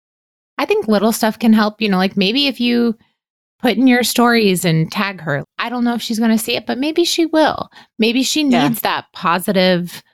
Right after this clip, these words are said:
Speaker 1: reaction. Maybe just commenting, like, when you know facts and people don't. So, like, if somebody says,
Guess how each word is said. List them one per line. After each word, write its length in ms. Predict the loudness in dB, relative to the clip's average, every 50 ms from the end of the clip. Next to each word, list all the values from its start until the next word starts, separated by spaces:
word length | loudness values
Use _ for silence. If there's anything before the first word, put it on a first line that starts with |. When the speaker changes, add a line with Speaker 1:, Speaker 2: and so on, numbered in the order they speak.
| _ _ _ _ _ _ _ _ _ 0
Speaker 1:
reaction. 800 | 2 2 2 2 0 -2 -6 -8 -12 -10 -10 -10 -8 -10 -10 -12 _ _ _ _ _ _ _ _ _ _ _ _ _ _ _ 2
Maybe 300 | 2 2 2 2 0 0
just 220 | 0 0 -2 -2
commenting, 540 | -4 -2 -2 -2 0 -2 -2 -2 -4 -4 -4
like, 400 | -2 -2 -2 -4 -6 -10 -20 _ _ _ _ _ _ _ 2
when 200 | 4 6 6 6
you 200 | 6 4 4 4
know 200 | 4 2 0 -2
facts 560 | -4 -6 -6 -6 -6 -6 -10 -14 -12 -10 -10 -8
and 160 | -6 -6 -6
people 420 | -6 -8 -8 -6 -6 -6 -6 -6 -8
don't. 480 | -8 -8 -8 -8 -10 _ -14 -16 -16 -16 _ _ _ _ _ _
So, 260 | -6 -2 0 2 2 2
like, 220 | 2 0 -2 -2 -6
if 80 | -8
somebody 260 | -4 0 2 2 2 0
says, 300 | 0 -4 -8 -10 -12